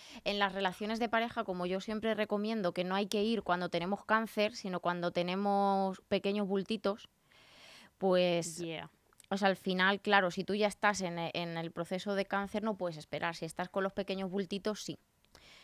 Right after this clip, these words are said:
Speaker 1: Pero yo es que ya no me puedo duplicar. <laughs> Es que es lo que hay. <laughs>
Speaker 2: Bueno, pero está muy bien, está muy bien.
Speaker 1: Sí, o sea, yo estoy súper contenta y es verdad que normalmente la gente suele esperar, eh, a que haya hueco.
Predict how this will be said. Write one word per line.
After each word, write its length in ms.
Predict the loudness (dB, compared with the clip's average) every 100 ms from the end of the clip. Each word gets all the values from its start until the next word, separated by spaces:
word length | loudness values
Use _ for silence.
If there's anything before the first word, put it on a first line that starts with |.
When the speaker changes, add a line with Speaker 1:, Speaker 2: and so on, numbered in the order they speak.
| _
Speaker 1:
Pero 480 | 0 2 4 4 4
yo 120 | 0 -4
es 40 |
que 120 | -2
ya 120 | -2
no 80 | 0
me 120 | -2
puedo 240 | -2 0 0
duplicar. 340 | 0 0 0 -2 _ _
<laughs> 500 | -4 -4 2 4 6 4 8 8 8 0 0 0 0 0 0 0 0
Es 140 | -2 2
que 100 | 0
es 60 |
lo 120 | 0
que 120 | 2 2
hay. 180 | 4 4
<laughs> 60 | 2 0 -6 -6 -4 -4 -8 -8 -2
Speaker 2:
Bueno, 180 | 0 0
pero 140 | -2
está 180 | 0 0
muy 160 | 2 2
bien, 200 | 0 -4
está 220 | -6 -4
muy 160 | -2 -2
bien. 260 | -2 -4
Speaker 1:
Sí, 420 | 0 2 4 4 2 2
o 120 | 0
sea, 120 | 0
yo 100 | -2
estoy 200 | -2 -4
súper 240 | -2 -2 -2
contenta 640 | -2 0 0 2 2 2
y 140 | 2 0
es 60 |
verdad 280 | 0 0 0
que 120 | -2 -2
normalmente 720 | 0 0 -2 -2 -4 -2 -2
la 100 | -2
gente 540 | -4 -6 -4 -2 -2
suele 340 | -4 -2 0 0
esperar, 540 | 0 4 6 6 4 -2 _ _ -20 -20 -20 -10 0
eh, 640 | 4 6 6 6 6 4
a 120 | 4 4
que 100 | 6
haya 160 | 6
hueco. 360 | 6 2 0